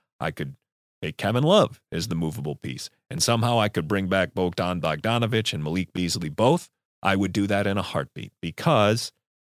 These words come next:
that would add a whole bunch of three-point shooting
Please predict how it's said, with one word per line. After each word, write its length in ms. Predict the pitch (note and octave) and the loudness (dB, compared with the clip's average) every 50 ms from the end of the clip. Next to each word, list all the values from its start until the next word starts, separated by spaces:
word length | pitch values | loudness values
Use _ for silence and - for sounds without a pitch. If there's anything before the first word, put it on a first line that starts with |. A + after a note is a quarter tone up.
| _ _ _ _ _ | _ _ _ _ _
that 180 | F2+ F2 - | 0 0 2
would 240 | - G2+ F2+ D#2 C#2+ - - | 0 -2 -2 -2 -6 -6 -4
add 180 | G#2+ G2+ F2 E2 | 0 0 2 2
a 80 | D2+ | 0
whole 600 | - - - C#3+ D3+ D#3 E3 E3+ E3+ E3 E3 D#3 | -2 0 0 2 4 4 4 4 6 4 4 4
bunch 320 | C#3 C#3 C3 G2+ E2+ - - | 4 4 2 2 2 0 -4
of 60 | D#2+ | -4
three-point 480 | - - G#2+ A2+ - - A2 G#2 G2+ - | 0 0 0 0 2 0 0 0 2 2
shooting 360 | - - G#2+ F#2+ G2 G2 | 2 0 2 2 2 0